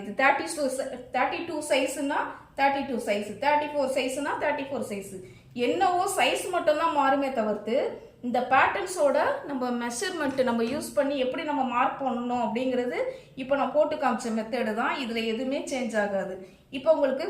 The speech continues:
கொஞ்சம் கிளியர் ஆயிருக்கும்னு நினைக்கிறேன். கை எடுத்துட்டோம், ஃப்ரண்ட், பேக் சைடு எடுத்தாச்சு, இடுப்பு பட்டி எடுத்தாச்சு. இதுதான் என்னோட பேட்டர்ன். பாத்தீங்கன்னா வுட்டுல ரெடி பண்ண பேட்டர்ன் இது. இது போர்டு கிடையாது, வுட்டுல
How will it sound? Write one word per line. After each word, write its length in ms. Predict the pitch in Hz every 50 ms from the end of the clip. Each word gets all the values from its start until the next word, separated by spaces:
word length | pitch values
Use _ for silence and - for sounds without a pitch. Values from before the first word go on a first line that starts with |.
| - 330
கொஞ்சம் 240 | 277 247 247 254
கிளியர் 320 | - 285 285 294 285 285 269 247
ஆயிருக்கும்னு 420 | 240 233 220 220 262 254 254 247
நினைக்கிறேன். 340 | 226 214 214 214 196 196 190 - - - - - - -
கை 100 | 240 269 285 311 302
எடுத்துட்டோம், 460 | 254 233 - 233 247 277 302 - - -
ஃப்ரண்ட், 420 | - 262 247 262 262 254 262 269 277 320 539 571 539 - - - - - _ - 214
பேக் 260 | 220 240 262 285 269 -
சைடு 180 | 320 277 262 254 233
எடுத்தாச்சு, 480 | 233 226 226 240 233 233 226 - 302 381 494 571 - - - - - - 269
இடுப்பு 220 | 269 370 381 - - - 262
பட்டி 200 | 226 233 - 302 302 247
எடுத்தாச்சு. 440 | 214 202 208 202 190 202 - 185 180 185 240
இதுதான் 340 | 226 220 214 220 247 247 247 - - - - - - - 269
என்னோட 220 | 269 285 294 285 269 262 269 285
பேட்டர்ன். 360 | 285 339 - 381 381 349 - 277
பாத்தீங்கன்னா 400 | 254 247 240 233 233 247 269 311 - - 294 247 254
வுட்டுல 320 | 285 269 269 415 415 392 370 302
ரெடி 160 | 269 254 254 247 254
பண்ண 160 | 262 254 226 220 - 220
பேட்டர்ன் 340 | 220 220 220 226 214 202 202 202
இது. 160 | 185 202 214 294 - - - - - - - - - - 240
இது 100 | 240 233 220 214 - - 214 226
போர்டு 260 | 262 277 320 - - -
கிடையாது, 400 | 220 214 202 202 196 196 196 202 262 330 320 262
வுட்டுல 320 | 254 240 285 285 285 262